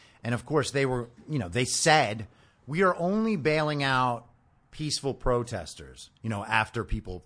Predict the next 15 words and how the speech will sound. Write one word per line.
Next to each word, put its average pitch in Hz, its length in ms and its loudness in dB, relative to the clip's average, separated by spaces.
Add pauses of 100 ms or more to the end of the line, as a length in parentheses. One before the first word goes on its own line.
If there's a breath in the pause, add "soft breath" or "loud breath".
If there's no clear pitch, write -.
(140)
realized 98 500 -6
what 87 100 -10
was 78 100 -16
going 82 300 -10
on. 73 300 -14 (380 soft breath)
And 208 120 0
of 214 80 -6
course, 226 240 2
that's 185 240 2
not 135 240 2
true. 139 380 -4 (3500 soft breath)
They 180 220 6
have 214 160 4
let 180 140 6
out 123 400 4